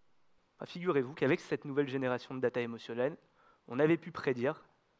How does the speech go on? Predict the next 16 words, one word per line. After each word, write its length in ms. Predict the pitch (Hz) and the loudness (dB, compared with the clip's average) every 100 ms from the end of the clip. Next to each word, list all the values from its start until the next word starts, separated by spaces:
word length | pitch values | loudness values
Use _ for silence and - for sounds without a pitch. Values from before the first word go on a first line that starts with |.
| _ | _
que 100 | 143 | -6
Donald 340 | 143 151 139 | 0 2 2
Trump 360 | - 139 156 - - _ _ _ _ _ _ | 0 -6 -6 -8 -20 _ _ _ _ _ _
allait 200 | 127 127 | -2 0
bien, 160 | 127 123 | -2 -4
bien 220 | 127 123 | -4 -6
entendu 240 | 120 131 123 | -6 -8 -4
créer 160 | 135 | -4
plus 160 | - 131 | -4 -6
d'émotions 400 | 127 120 - - | -6 -6 -10 -10
et 100 | 127 | 0
vraisemblablement 800 | 127 151 156 151 131 123 127 151 _ _ _ | 4 4 4 0 -2 -2 -6 -8 _ _ _
remporter 420 | - 127 131 147 | -6 -4 -4 -6
ce 60 | - | -8
premier 240 | 123 113 | -10 -12
tour. 140 | - | -14